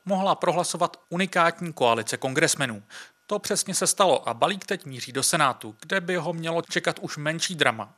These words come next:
a pravděpodobně projde. To je drsným šokem pro skupinu republikánských rebelů, kteří si před půl rokem vydupali odvolání svého předchozího šéfa Kevina McCarthyho.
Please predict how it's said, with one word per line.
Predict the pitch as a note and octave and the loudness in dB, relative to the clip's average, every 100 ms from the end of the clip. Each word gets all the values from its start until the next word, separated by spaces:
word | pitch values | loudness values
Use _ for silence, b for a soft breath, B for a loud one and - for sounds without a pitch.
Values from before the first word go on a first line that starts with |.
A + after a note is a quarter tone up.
| - | 2
a | F#3+ | 2
pravděpodobně | G3 - B2 C3 C3 A#2+ B2+ | 4 2 2 0 -2 -4 -6
projde. | A#2+ D#3+ E3+ G#2+ - _ B B B B _ _ | -2 0 4 2 0 _ B B B B _ _
To | F#3 | 0
je | F3+ | 2
drsným | E3 E3 - G#3 F#3+ | 2 2 0 0 0
šokem | D#3+ C#3+ A#2 | 0 0 -2
pro | - | -2
skupinu | A2+ - D#3 E3 | -2 -2 -4 0
republikánských | D#3 - C#3+ C#3 - C#3 C3+ - D3+ | 4 2 2 -4 -2 -2 -2 -6 0
rebelů, | C#3 D3+ C#3 G#2+ | 0 2 0 -2
kteří | - F3+ F#3+ | -4 -4 -2
si | - | -6
před | - D#3 - | 0 -2 -2
půl | G#3+ A3 | -2 -2
rokem | F3+ A#2 A2+ | 0 -4 -4
vydupali | B2 D3 E3+ E3+ | -8 -2 -2 -2
odvolání | C#3+ A#2+ F3+ F#3 F3+ E3+ | -4 -2 0 0 0 -6
svého | - E3 B2 | -4 -4 -4
předchozího | - - - A2+ A#2 C3+ | -8 -10 -8 -8 -6 -4
šéfa | - E3+ G#3 G3+ | 0 0 0 -2
Kevina | F#3+ F3 F3 | -2 -4 0
McCarthyho. | F3 - E3 D#3+ - B2+ | 0 2 0 0 -2 -4